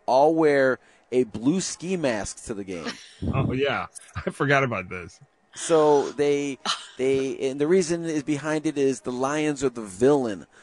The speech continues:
Speaker 1: The Lions are coming for you. The, the, the, the, they're, they're, they're, they're, you know, they're, they're the villain. And I guess you go to Amazon dot com, uh, these blue ski masks are hard to find.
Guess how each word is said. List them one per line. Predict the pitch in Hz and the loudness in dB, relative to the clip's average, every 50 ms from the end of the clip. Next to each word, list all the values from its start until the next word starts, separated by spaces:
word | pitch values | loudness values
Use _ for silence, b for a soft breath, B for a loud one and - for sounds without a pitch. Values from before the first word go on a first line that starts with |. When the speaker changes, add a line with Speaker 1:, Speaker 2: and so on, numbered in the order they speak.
| b b _ | b b _
Speaker 1:
The | - | -10
Lions | 113 120 127 139 151 151 156 151 147 127 | -8 -6 -4 -2 -2 -2 -2 -2 -2 -4
are | 131 117 | -6 -8
coming | - - - 165 170 165 156 143 | -6 -2 0 2 2 2 0 -2
for | - - 127 127 120 117 | -2 -2 -2 0 0 0
you. | 110 101 95 82 - - _ | 0 -2 -2 -4 -6 -8 _
The, | - 113 | -6 -6
the, | 110 - 113 117 113 | -6 -6 -8 -8 -8
the, | 101 110 117 104 | -8 -8 -10 -10
the, | 95 117 110 104 92 | -10 -10 -10 -10 -6
they're, | 92 120 117 113 117 113 92 | -4 -4 -2 -2 -2 -2 -2
they're, | 76 113 117 98 82 | -2 -2 -2 -2 -2
they're, | 113 117 113 104 - | -2 -2 -2 -2 -4
they're, | 95 113 110 104 104 104 95 - - - | -4 -2 -2 -2 -2 -4 -6 -8 -10 -10
you | 92 107 | -10 -8
know, | 101 104 101 90 | -6 -6 -6 -6
they're, | 92 107 110 107 | -6 -4 -6 -6
they're | 95 - 113 113 | -4 -4 -4 -4
the | 107 107 | -4 -4
villain. | 101 107 147 147 139 - | -2 -2 0 0 0 -2
And | 135 131 127 b b b b b b b b b b _ | -4 -4 -6 b b b b b b b b b b _
I | - 117 | -6 -4
guess | 117 131 175 185 175 - | -2 0 0 -2 -2 -2
you | 160 151 | 0 2
go | 156 | 2
to | 147 147 | 2 2
Amazon | 151 147 147 139 143 143 135 127 | 2 0 -2 -2 -2 -2 -2 -2
dot | 123 123 110 - - | 0 -2 -2 -2 -4
com, | - 151 160 160 147 135 131 127 113 b b b b b _ - | -6 -4 -2 0 0 0 -2 -2 -6 b b b b b _ -4
uh, | 113 113 113 113 | -2 0 0 0
these | 110 107 120 123 110 90 | -2 -4 -6 -8 -8 -10
blue | - - 117 147 175 | -10 -6 -4 -4 -4
ski | - - - 175 175 165 | -4 -6 -6 -6 -4 -4
masks | 151 147 139 139 135 - - - - | -2 -2 -2 -2 -4 -8 -10 -8 -6
are | 117 104 101 - | -6 -6 -6 -8
hard | - - - 135 151 165 151 | -10 -10 -6 -2 -2 -2 -2
to | - 131 | -4 -6
find. | - - 147 160 165 151 120 104 92 | -4 -4 -2 -2 -2 -2 -4 -4 -8